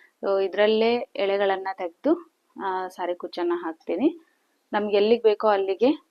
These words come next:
ಆ, ಹೇಳ್ತೀನಿ ಯಾವ ಥರ ಕಟ್ ಮಾಡೋದು ಅಂತ ಹೇಳಿ. So ಅಲ್ಲಿಂದ ನಾವು ಕಟ್ ಮಾಡ್ಕೊಂಡ್ರೆ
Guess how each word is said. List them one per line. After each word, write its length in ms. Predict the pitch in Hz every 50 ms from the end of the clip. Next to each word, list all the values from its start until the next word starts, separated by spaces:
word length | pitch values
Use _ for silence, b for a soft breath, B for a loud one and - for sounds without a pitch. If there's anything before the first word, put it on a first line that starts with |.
| _ _ _ _ _ _ -
ಆ, 80 | 220 208 196 190 190 190 185 185 180 180 180 180 - - -
ಹೇಳ್ತೀನಿ 460 | _ - 226 233 247 233 - 185 175 175
ಯಾವ 120 | 170 170
ಥರ 120 | 170 - 170
ಕಟ್ 300 | 160 - 156 - _ -
ಮಾಡೋದು 300 | 180 170 165 170 165 170
ಅಂತ 240 | 170 165 165 165 - 170
ಹೇಳಿ. 380 | 180 165 160 160 170 247 330 b b b b b b b b _ -
So 40 | 214 202
ಅಲ್ಲಿಂದ 360 | 196 190 202 208 226 240 233 226
ನಾವು 160 | 220 208 196
ಕಟ್ 260 | - 196 185 - -
ಮಾಡ್ಕೊಂಡ್ರೆ 580 | 190 180 175 175 - 175 175 170 170 170 208